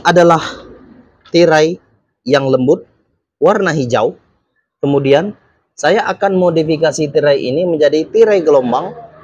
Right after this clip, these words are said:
Perhatikan tangan saya untuk Anda. Kira-kira seperti ini. Lihatlah.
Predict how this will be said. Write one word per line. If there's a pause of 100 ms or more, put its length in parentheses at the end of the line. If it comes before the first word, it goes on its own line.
(1500)
Perhatikan
tangan
saya (480)
untuk
Anda. (640)
Kira-kira
seperti (100)
ini. (2250)
Lihatlah.